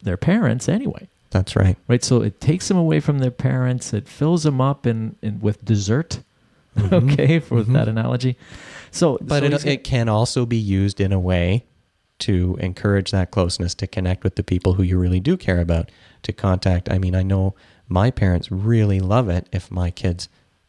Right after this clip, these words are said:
Speaker 2: call them, like, do a video call with them, a FaceTime call or a Skype call. They, it's, it's, uh, well, I mean, it's like we live in the future a lot of the time, right?
Speaker 1: Yeah.
Speaker 2: M-, my son, if he's out at a,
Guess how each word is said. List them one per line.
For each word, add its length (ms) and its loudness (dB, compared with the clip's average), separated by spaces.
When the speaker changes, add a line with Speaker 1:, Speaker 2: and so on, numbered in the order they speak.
Speaker 2:
call 260 2
them, 160 0
like, 280 0
do 120 2
a 60 2
video 320 2
call 260 2
with 140 -2
them, 240 0
a 40 0
FaceTime 480 0
call 260 0
or 60 0
a 40 0
Skype 320 -4
call. 280 -2
They, 260 2
it's, 340 -8
it's, 380 -4
uh, 240 2
well, 220 4
I 80 4
mean, 160 0
it's 140 -2
like 160 2
we 80 4
live 180 2
in 60 4
the 60 0
future 500 -4
a 20 2
lot 180 4
of 40 2
the 80 2
time, 260 0
right? 220 2
Speaker 1:
Yeah. 100 -10
Speaker 2:
M-, 200 -4
my 200 2
son, 440 0
if 140 -4
he's 220 0
out 180 2
at 120 0
a, 240 0